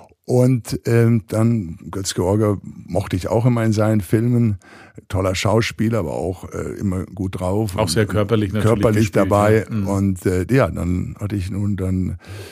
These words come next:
Speaker 1: dann haben wir eine Szene gehabt, die ging, glaub ich, eine Minute, wenn überhaupt. Und, ähm, aber, äh, ich musste ihn irgendwo an einem Punkt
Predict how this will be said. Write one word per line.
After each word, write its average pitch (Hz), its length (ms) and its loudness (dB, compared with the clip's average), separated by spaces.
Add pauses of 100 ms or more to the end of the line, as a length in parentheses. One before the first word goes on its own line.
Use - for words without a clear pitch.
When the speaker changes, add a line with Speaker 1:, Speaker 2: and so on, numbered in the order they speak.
(220)
Speaker 1:
dann 98 120 0
haben 113 100 2
wir 117 40 2
eine 101 120 2
Szene 117 320 2
gehabt, 104 180 0
die 110 60 0
ging, 95 80 2
glaub 90 160 2
ich, 90 80 0
eine 87 80 0
Minute, 87 500 0 (260)
wenn 90 200 -2
überhaupt. 90 580 -2
Und, 87 500 -6 (120)
ähm, 90 420 0 (140)
aber, 131 420 2 (560)
äh, 104 200 2
ich 95 200 -4
musste 120 300 0
ihn 113 100 2
irgendwo 117 400 -2
an 101 100 -2
einem 101 240 -2
Punkt 107 460 -2